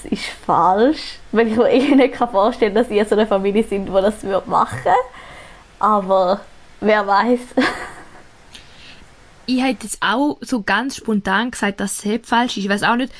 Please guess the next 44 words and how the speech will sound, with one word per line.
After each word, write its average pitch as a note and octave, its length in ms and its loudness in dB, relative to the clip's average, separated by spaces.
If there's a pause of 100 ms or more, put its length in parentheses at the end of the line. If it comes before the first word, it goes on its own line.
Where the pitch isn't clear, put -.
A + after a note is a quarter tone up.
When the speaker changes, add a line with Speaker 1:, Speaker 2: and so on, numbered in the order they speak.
(200)
Speaker 2:
wir A3+ 100 -4
sind A3 140 0
ja G3 140 4
auch A3+ 60 2
schon G#3+ 140 -2
bei G#3 80 -4
dir A3+ 160 0
daheim C4+ 220 0
gewesen. D4 440 0 (540)
Und G#3+ 100 2
ich A3+ 80 4
habe G#3 160 2
jetzt, - 300 -10 (160)
also G3+ 160 4
wir G3+ 100 4
sind G3 160 -2
zwar F#3+ 160 0
nicht F#3 240 0
bei F#3+ 60 -4
dir F3 240 -2
im E3+ 220 -2 (340)
Garten A#3 500 0
gewesen, C#4 520 0 (220)
aber G3+ 140 2
ich G#3+ 60 4
weiss G#3 180 -2
auch G3+ 80 -2
gar G3+ 160 0
nicht, F3 180 -2
wie F#3 100 -4
gross G3+ 320 0
das A3 200 -6
denn F#3+ 360 0
der F#3 100 -2
Garten G3 680 0
hinten F#3+ 280 0
raus F#3+ 160 0
bei F#3+ 180 -2
der F#3 160 -2
Terrasse F3+ 500 -4
denn F3 200 -2
auch E3+ 200 -4
wirklich F3 400 -4
ist. C4+ 440 -2